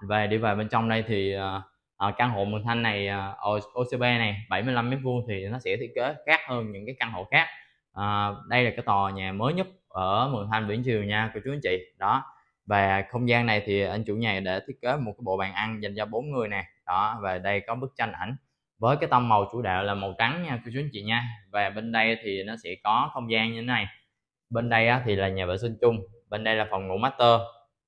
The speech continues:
và bên đây là khu vực nấu bếp nấu ăn, và mình làm cái khu vực phơi đồ ở ngoài kia nha cô chú anh chị, giúp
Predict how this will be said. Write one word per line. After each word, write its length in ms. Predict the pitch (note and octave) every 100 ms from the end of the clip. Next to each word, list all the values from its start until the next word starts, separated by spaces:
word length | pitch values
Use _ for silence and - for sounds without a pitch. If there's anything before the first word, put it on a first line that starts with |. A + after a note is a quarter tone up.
| _
và 120 | G2 F#2
bên 120 | G#2
đây 100 | A2
là 120 | G2+
khu 80 | A#2
vực 120 | A2
nấu 120 | A2 A2+
bếp 160 | A#2+
nấu 160 | B2+ C3
ăn, 200 | B2+ A2 G2+ -
và 160 | F#2+
mình 220 | F#2+ F#2+ F#2+
làm 300 | F#2+ F#2+ G2+
cái 80 | B2+
khu 180 | B2+ A2
vực 120 | G#2 - _
phơi 140 | A#2+ A#2
đồ 200 | G#2+ F#2+
ở 40 |
ngoài 160 | A#2 G#2 A#2
kia 140 | A#2
nha 140 | A2+ G#2+
cô 80 | G#2+
chú 80 | A#2+
anh 80 | D3
chị, 160 | F2+ - - _ _
giúp 140 | -